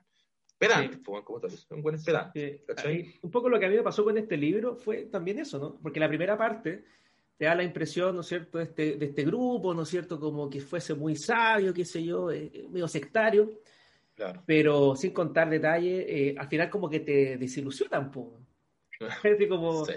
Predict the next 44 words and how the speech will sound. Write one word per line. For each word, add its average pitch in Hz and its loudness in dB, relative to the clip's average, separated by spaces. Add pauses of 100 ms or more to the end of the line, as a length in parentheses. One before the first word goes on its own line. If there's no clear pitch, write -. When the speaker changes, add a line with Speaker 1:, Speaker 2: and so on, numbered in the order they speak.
(380)
Speaker 2:
y 156 -2
yo 160 2
creo 196 4
Speaker 1:
Claro. 190 4
Speaker 2:
que 202 8
tiene 190 4
que 185 4
ver - -4
con 180 -2
la 165 2
crítica 175 -2
de 180 0
Bolaño 190 0
a, 156 -4
a, - -8
a - 0
eso, 139 -6
a, 147 -4
a 139 -2
enaltecer 147 0
la 170 2
labor 160 0
como 156 -4
de, 143 -4
del 135 -4
escritor, 123 -12
po, 127 -14 (120)
ser - -8
Speaker 1:
Del - -16
Speaker 2:
tan 165 -2
Speaker 1:
escritor. 190 2
Speaker 2:
pedante. 175 2 (540)
Y 160 0
en 156 2
varias 196 6
entrevistas, 220 2
eh, - -10
Bolaño 175 0
como 190 -2
que 147 -2
dice 208 -4
eso, 139 -12
¿no? 160 -12
Como 135 -14